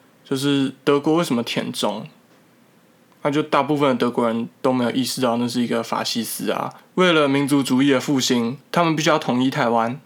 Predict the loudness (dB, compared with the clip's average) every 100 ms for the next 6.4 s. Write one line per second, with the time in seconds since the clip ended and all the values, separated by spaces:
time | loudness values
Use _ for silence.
0 | -12 -2 2 4 2 -2 -10 _ _ _
1 | _ _ -20 -2 0 4 2 2 2 2
2 | 2 2 2 2 2 0 0 0 2 2
3 | -2 -8 _ _ _ _ _ _ _ -2
4 | 2 2 0 0 0 2 2 2 2 2
5 | 2 0 0 0 2 2 2 0 2 2
6 | 0 -2 -4 -8